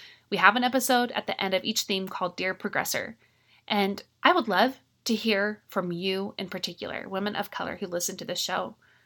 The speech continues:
I would love to hear from you. You can share about the theme that we've been talking about, be healthy, and how it applies to you, but you are also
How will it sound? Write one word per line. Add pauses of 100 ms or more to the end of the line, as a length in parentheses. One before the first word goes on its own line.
(380)
I
would
love
to
hear
from
you. (260)
You
can
share
about
the
theme
that
we've
been
talking
about,
be
healthy,
and
how
it
applies
to
you,
but
you
are
also